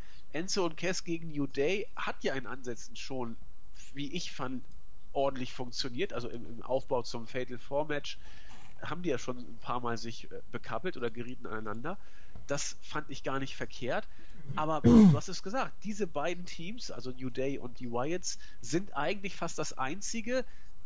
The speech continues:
äh, gut, Gallows und Anderson kann man wohl mit viel Glück noch na-, dazu nehmen, aber die sind derzeit ja auch nicht mehr als Anhängsel für, äh, Styles,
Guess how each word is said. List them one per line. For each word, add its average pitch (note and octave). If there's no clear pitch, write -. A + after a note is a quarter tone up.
äh, C#3+
gut, D3+
Gallows D3+
und C#3+
Anderson D#3+
kann E3+
man F3
wohl F3
mit E3+
viel F3
Glück E3+
noch C#3+
na-, B2+
dazu F3
nehmen, G3
aber D3+
die D3+
sind E3
derzeit E3
ja E3
auch -
nicht -
mehr C#3
als B2+
Anhängsel C3+
für, B2+
äh, B2+
Styles, C#3+